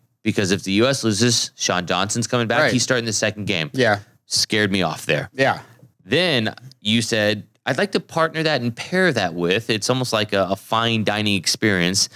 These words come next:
Speaker 1: "I'd like to pair it with, I don't know, maybe a, a margarita."
Speaker 2: Yeah.
Speaker 1: You did that.
Speaker 2: Yeah.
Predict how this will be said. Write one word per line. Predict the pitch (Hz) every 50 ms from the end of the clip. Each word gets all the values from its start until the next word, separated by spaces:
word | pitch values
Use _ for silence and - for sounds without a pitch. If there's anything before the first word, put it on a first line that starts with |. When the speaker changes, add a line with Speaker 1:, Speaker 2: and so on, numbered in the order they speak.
| - - - - _ _ _
Speaker 1:
"I'd | -
like | 175 147
to | -
pair | - - 151 143
it | 127
with, | 131 135 139
I | 151
don't | 147 120
know, | 101 104 113
maybe | 113 113 110 107 107 104
a, | 104 104 101 104 107 - _ _ _ _ _ _ _ _ _ _ _ _ _ _ _ _
a | - 107
margarita." | 107 107 113 110 110 101 110 131 143 175 202 208 - _ _ -
Speaker 2:
Yeah. | 135 147 143 117 - - - _ _ _ _ _ _ _ _
Speaker 1:
You | - 160 160
did | 180 208 160
that. | 107 - - - - - - -
Speaker 2:
Yeah. | 143 156 120 87 -